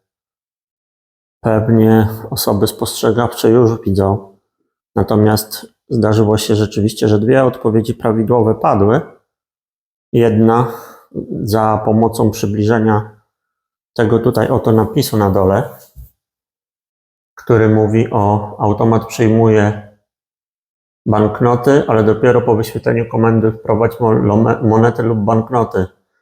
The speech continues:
W przypadku doładowań za niższą niż wprowadzona kwota”, to jest chyba: „Zapisujemy Twoją kwotę i w-, wpisujemy kwotę, za którą chcemy doładować”.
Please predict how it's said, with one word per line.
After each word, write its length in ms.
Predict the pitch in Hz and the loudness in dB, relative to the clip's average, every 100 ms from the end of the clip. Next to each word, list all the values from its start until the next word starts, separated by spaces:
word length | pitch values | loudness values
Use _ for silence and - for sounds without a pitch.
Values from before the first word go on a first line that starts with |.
| _ - | _ -12
W 20 | |
przypadku 460 | 101 120 - 117 | -6 -4 -2 2
doładowań 600 | 110 139 131 110 110 110 107 | 4 4 2 0 0 0 0
za 80 | |
niższą 360 | 113 127 - 113 | 0 -2 -2 -2
niż 140 | 110 | -2
wprowadzona 600 | - 117 110 107 117 107 | -4 -6 -2 0 0 0
kwota”, 560 | 101 - 123 151 151 - - _ _ _ _ _ _ _ _ _ _ _ _ _ _ | -2 -4 -2 0 -2 -4 -16 _ _ _ _ _ _ _ _ _ _ _ _ _ _
to 60 | 110 | 0
jest 240 | 107 107 | 0 -2
chyba: 340 | - 113 113 104 | -4 -2 0 0
„Zapisujemy 640 | 113 - 104 120 120 117 | 0 -2 0 2 4 2
Twoją 380 | 113 120 110 110 | 0 0 0 0
kwotę 340 | 147 139 139 | -2 0 2
i 60 | 127 | 0
w-, 140 | 131 - _ _ _ | -4 -18 _ _ _
wpisujemy 760 | - 110 123 123 123 123 131 - | -4 -2 2 4 4 2 0 -2
kwotę, 320 | 123 - 117 | -2 0 0
za 100 | 113 | 0
którą 320 | - 110 117 | 0 -2 -2
chcemy 300 | - 117 117 | -2 0 2
doładować”. 640 | 110 117 110 101 95 - | 2 2 2 2 0 -4